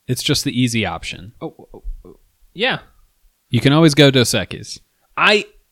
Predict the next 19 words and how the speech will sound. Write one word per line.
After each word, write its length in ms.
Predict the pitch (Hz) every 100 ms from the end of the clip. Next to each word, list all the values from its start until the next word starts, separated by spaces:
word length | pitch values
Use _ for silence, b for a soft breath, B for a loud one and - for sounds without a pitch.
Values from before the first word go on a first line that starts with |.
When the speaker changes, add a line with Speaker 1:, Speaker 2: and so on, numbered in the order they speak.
| _ -
Speaker 2:
I 160 | 143
do 220 | 151 143 147
think 200 | 147 120
that's 220 | 120 -
where 80 | 120
Dos 180 | 107 -
Equis 520 | 98 - 92 92 -
lives, 480 | 76 62 - - -
right? 300 | 110 110 110
It's 240 | - 120 -
like, 320 | 123 107 -
Speaker 1:
Yes. 300 | 120 82 - - _ _ _ _ _
Speaker 2:
I'm 100 | 208
not 60 | 226
gonna 100 | 143
blow 180 | 135 139
you 180 | 139 104
away, 400 | 101 117 90 95
but, 300 | 98 90 -